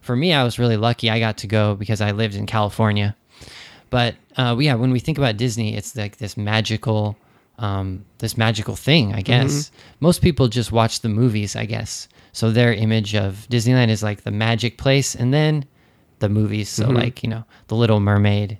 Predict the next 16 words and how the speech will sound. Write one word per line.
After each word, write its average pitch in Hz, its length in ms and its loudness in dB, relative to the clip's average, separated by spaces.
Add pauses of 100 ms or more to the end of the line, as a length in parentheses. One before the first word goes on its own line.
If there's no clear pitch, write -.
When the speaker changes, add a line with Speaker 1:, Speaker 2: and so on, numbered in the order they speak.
(120)
Speaker 1:
Aladdin, 101 480 0
stuff - 300 -4
like 110 200 -4
that. 98 220 -4 (220)
Speaker 2:
So - 160 -4
America 180 340 2
is 131 180 2
really 120 360 2
large. 110 580 0 (440)
Speaker 1:
Yeah. 117 240 0
Speaker 2:
So, 127 540 2
Speaker 1:
Mm-hmm. 110 60 0
Speaker 2:
um, 107 840 2
have 127 220 -2
you 123 120 2
ever 104 480 2